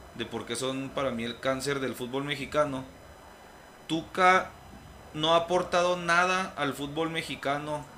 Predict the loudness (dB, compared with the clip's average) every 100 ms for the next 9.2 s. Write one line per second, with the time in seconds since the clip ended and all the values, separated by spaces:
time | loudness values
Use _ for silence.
0 | -18 -20 -8 -6 -4 0 0 2 2 2
1 | 4 6 6 4 0 0 2 2 0 -2
2 | 2 4 4 0 -4 -10 -16 -16 -8 -4
3 | -2 -2 -4 -2 0 2 2 0 -2 -2
4 | 2 2 2 -2 -4 -4 -4 -4 -4 -8
5 | -4 -2 0 -2 -4 -6 -6 -6 -4 -2
6 | -2 -2 -2 -4 -8 -18 -20 -20 -16 -6
7 | -4 -2 -4 -4 -2 2 4 2 2 -2
8 | 0 0 0 0 0 -2 0 0 0 2
9 | 0